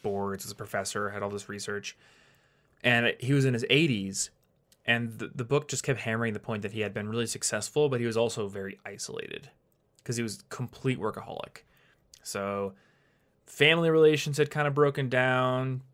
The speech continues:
didn't really talk to his sons anymore, basically just worked. And I just kinda got this reminder that, you know, we can be as successful as we wanna be, but do we really wanna be eighty years old with all this success but nobody around to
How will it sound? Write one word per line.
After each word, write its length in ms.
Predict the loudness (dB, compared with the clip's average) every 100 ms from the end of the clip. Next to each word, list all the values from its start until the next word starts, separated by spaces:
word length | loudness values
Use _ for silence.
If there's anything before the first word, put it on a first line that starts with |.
| _ -10
didn't 200 | -8 -6
really 120 | -8
talk 260 | -6 -8 -8
to 80 | -10
his 120 | -2
sons 300 | 0 2 2
anymore, 880 | 2 2 0 2 4 4 4 2 -4 _ _ _ _ _
basically 580 | 4 4 2 -4 0 -2
just 380 | 0 0 0 -6
worked. 460 | -10 -10 -12 -20 -20 _ _ _ _ _ _ _ _ 0
And 500 | 4 4 2 -2 -8 _ _ _ _ _ _
I 60 | 0
just 220 | 2 0
kinda 240 | 4 4 6
got 240 | 4 4
this 160 | -4 -4
reminder 460 | -4 -4 -4 -6
that, 300 | -8 -10 -12 _
you 140 | -8
know, 120 | -6 0
we 160 | 0
can 140 | 0 0
be 140 | 2
as 120 | 2
successful 560 | -2 -2 0 0 0 0
as 80 | -2
we 100 | -4
wanna 300 | -4 -4 -4
be, 320 | -8 -6 -6
but 340 | -4 -4 -4 -8 _ _ _ _ _ _ _ _ _ _ _
do 120 | -4 0
we 100 | 0
really 300 | 2 2 2
wanna 320 | 2 0 0
be 260 | -2 -6 0
eighty 220 | 2 2
years 300 | 0 -2 -2
old 300 | -2 -2 -2
with 120 | -2
all 140 | -2 -2
this 160 | -4
success 500 | -6 -4 -2 0 0
but 200 | -2 -6
nobody 460 | -8 -8 -6 -4 -4
around 420 | -4 -6 -6 -8
to 100 | -12